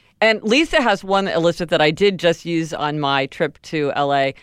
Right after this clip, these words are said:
Uh, her, she says her favorite travel hack is to fold clothes in plastic dry cleaner bags before putting them in my suitcase.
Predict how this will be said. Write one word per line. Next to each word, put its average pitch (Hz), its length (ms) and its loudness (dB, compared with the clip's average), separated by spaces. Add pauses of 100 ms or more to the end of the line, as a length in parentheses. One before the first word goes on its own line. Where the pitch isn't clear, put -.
(280)
Uh, - 100 4
her, 202 240 -2
she 226 160 -6
says 220 200 -2
her 233 100 -4
favorite 240 320 0
travel 196 260 -2
hack 175 300 -2
is - 100 -10
to 185 100 -6
fold 254 460 2
clothes 220 380 0
in 180 100 -6
plastic 190 560 -2
dry 185 240 0
cleaner 190 320 -6
bags 151 320 0
before 151 300 -8
putting 151 260 -6
them 147 140 -4
in 151 100 -8
my 165 100 -4
suitcase. 202 480 -6